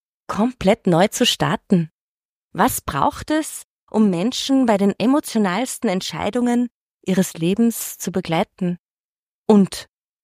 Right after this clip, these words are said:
wie schafft er es, selbst im größten Rosenkrieg die Ruhe zu bewahren?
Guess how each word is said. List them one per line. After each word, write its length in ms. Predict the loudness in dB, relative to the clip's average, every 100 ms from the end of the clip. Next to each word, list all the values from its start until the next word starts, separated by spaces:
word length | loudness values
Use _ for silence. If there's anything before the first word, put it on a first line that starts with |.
| _ -12
wie 320 | 0 4 4
schafft 480 | 2 0 0 -2 0
er 220 | 2 0
es, 240 | -4 -10 -16 _ _
selbst 480 | -6 0 0 -2 -4
im 160 | -2 0
größten 640 | 0 0 0 -2 2 2
Rosenkrieg 840 | 2 -2 0 -2 -2 -6 -6 -14 _ _ _ _ _ -2
die 80 | 0
Ruhe 320 | 2 4 2
zu 180 | 0 -4
bewahren? 640 | -2 -2 -4 -4 -6 -10